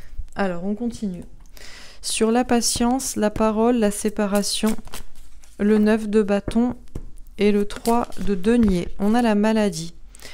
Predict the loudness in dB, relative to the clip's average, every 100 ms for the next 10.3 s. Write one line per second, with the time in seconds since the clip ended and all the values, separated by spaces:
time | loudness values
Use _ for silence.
0 | -18 -14 -4 0 0 -2 -2 -4 -6 -2
1 | -2 0 0 0 -2 -4 -4 -6 2 4
2 | 4 2 0 2 2 0 -4 -4 -4 -4
3 | -6 -8 -10 -12 -12 -14 -14 -10 -2 4
4 | 6 6 2 -4 -16 -18 -16 -12 -10 -8
5 | -6 -6 0 2 2 0 -2 0 2 2
6 | 0 0 0 -4 -2 -4 -4 -4 -4 -4
7 | -6 -6 -6 -4 -4 -2 -2 -4 -6 -6
8 | -6 -8 -8 -4 -2 -4 -6 -12 -16 -18
9 | -20 -16 -10 -2 4 6 6 6 6 8
10 | 6 2 -4